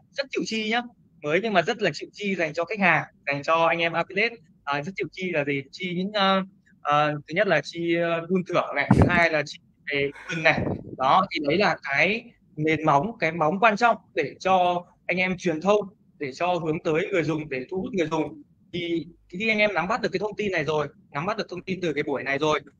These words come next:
thì anh em đăng ký, anh em truy cập vào link của MetaWorld đăng ký và tham chiến dịch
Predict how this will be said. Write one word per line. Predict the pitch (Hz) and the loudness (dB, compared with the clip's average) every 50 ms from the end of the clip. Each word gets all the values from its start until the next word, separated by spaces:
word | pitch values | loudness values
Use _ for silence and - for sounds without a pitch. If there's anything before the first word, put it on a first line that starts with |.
| _ _ _ | _ _ _
thì | - 156 160 | -2 0 2
anh | 165 170 | 2 2
em | 175 175 175 | 0 2 2
đăng | 185 196 196 - | 0 0 0 0
ký, | 170 156 185 214 - - - _ _ _ _ _ _ _ _ _ _ _ _ _ _ _ 156 | 0 0 0 0 -2 -8 -16 _ _ _ _ _ _ _ _ _ _ _ _ _ _ _ 0
anh | 156 | 2
em | 170 170 | 2 2
truy | - - 190 190 | 2 -2 0 2
cập | 196 190 - - | 2 2 2 2
vào | 156 147 147 143 143 143 143 143 143 143 - - - _ _ | 4 4 4 4 4 2 0 -2 -2 -4 -8 -14 -20 _ _
link | 160 175 196 196 185 175 | 0 0 2 2 0 -2
của | 160 131 | -2 -2
MetaWorld | 131 135 160 160 170 202 220 208 | 0 0 0 2 2 0 0 -2
đăng | 180 180 180 175 - | -4 -4 -4 -6 -6
ký | 156 143 151 196 196 - | -6 -6 -4 -6 -8 -4
và | 147 151 139 139 - _ _ | -2 -2 -2 -2 -6 _ _
tham | 165 165 165 - | -6 -6 -6 -6
chiến | 139 139 143 | -8 -6 -6
dịch | 170 156 | -6 -6